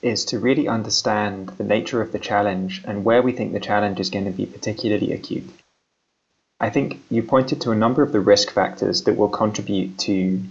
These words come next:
dropout or the risk of late or even not re-enrolling at all amongst different groups of children. I think the first and most important of those is disengagement from the system.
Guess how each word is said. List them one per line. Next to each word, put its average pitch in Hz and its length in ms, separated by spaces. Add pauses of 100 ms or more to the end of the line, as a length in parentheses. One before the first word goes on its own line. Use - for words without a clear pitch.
(380)
dropout 98 500
or 101 100
the 101 100
risk 101 260
of 92 120
late 98 360
or 98 120
even 101 200
not 104 220
re-enrolling 101 520
at - 140
all 98 400
amongst 101 300
different 104 240
groups 98 220
of - 80
children. 107 340 (840)
I 110 100
think 165 220
the 131 60
first 170 680 (560)
and 113 260
most 117 220
important 120 340 (120)
of - 60
those 107 420
is 104 240
disengagement 104 680
from 98 140
the 101 80
system. - 340